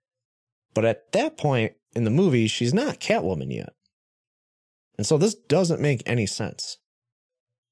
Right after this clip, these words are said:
Also, Catwoman is presumed dead by the end of that movie. Spoilers, I guess. Batman never runs into her again. Whatever. The story is fine. I just feel like I'm picking it apart for the sake of picking it apart.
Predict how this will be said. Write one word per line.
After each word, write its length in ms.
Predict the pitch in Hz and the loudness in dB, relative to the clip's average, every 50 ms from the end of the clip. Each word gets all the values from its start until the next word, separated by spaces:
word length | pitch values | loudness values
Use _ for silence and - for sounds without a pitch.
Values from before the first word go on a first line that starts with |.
| _ _ _ _ | _ _ _ _
Also, 380 | - 120 190 190 - 190 170 156 | 0 0 0 2 2 0 0 0
Catwoman 460 | - - 185 190 170 165 160 160 151 | 2 0 0 2 2 2 4 4 2
is 100 | 131 - | 2 0
presumed 580 | - - 131 110 101 117 123 117 104 92 85 | 0 0 0 2 4 2 2 2 0 -2 -2
dead 360 | 95 95 85 82 104 135 156 - _ _ _ | 0 0 2 2 2 0 -4 -6 _ _ _
by 140 | - 123 139 | -2 -2 0
the 100 | 151 160 | 2 2
end 100 | 165 160 | 2 2
of 80 | 165 165 | 2 2
that 160 | 180 190 190 | 0 0 0
movie. 380 | 175 190 196 196 208 220 233 | 0 2 2 2 2 0 -2
Spoilers, 800 | 233 - - - - - 104 104 101 120 131 131 120 - - - - | -4 -6 -10 -6 -2 0 0 2 2 2 2 0 0 -2 -8 -10 -6
I 120 | 87 117 | -6 -4
guess. 400 | 120 143 160 165 175 - - - - _ _ _ _ _ _ _ _ _ _ _ _ _ _ - - - _ _ - - _ | -2 0 0 -2 -2 -4 -6 -10 -14 _ _ _ _ _ _ _ _ _ _ _ _ _ _ -16 -16 -16 _ _ -20 -20 _
Batman 380 | - 117 117 - - 131 113 107 | -4 -2 -2 0 0 2 2 2
never 240 | 107 98 104 95 | 2 2 2 2
runs 280 | 92 92 95 92 87 82 | 2 2 2 0 0 -2
into 200 | 85 82 - 82 | -2 -4 -4 -6
her 200 | - - 87 80 | -4 -4 -2 -2
again. 300 | 78 73 80 73 71 78 - _ _ _ _ | -2 -2 -4 -4 -6 -8 -12 _ _ _ _
Whatever. 580 | - 110 135 151 123 95 80 78 69 64 - _ _ _ _ _ _ _ _ | -2 0 2 2 2 2 0 -2 -6 -10 -12 _ _ _ _ _ _ _ _
The 100 | 117 110 | -4 -4
story 400 | - - - 226 262 240 190 151 | -4 -2 0 2 2 4 2 2
is 140 | 120 - | 0 0
fine. 560 | - - - - 117 107 92 76 52 - - - _ _ _ _ _ _ _ | -4 -8 -6 -4 -2 -2 -2 -4 -6 -8 -12 -14 _ _ _ _ _ _ _
I 120 | 139 143 | -2 0
just 160 | 147 151 147 | 0 0 0
feel 120 | - 151 143 | 2 2 2
like 120 | 135 127 | 2 2
I'm 100 | 123 113 | 0 0
picking 220 | 104 - 113 117 110 | -2 -2 0 0 0
it 100 | 104 98 | 0 0
apart 400 | 95 - - 90 92 - - _ _ _ _ _ _ _ | -2 -2 -2 -2 -2 -4 -6 _ _ _ _ _ _ _
for 140 | _ - 120 | _ -2 0
the 80 | 104 95 | 0 2
sake 220 | - 104 95 - | 0 -2 -2 -2
of 80 | - - | -6 -8
picking 220 | - 104 95 95 | -6 -4 -4 -2
it 120 | 90 82 85 | -2 -2 -4
apart. 420 | 82 - - 87 85 80 - - | -6 -4 -4 -2 -2 -2 -4 -8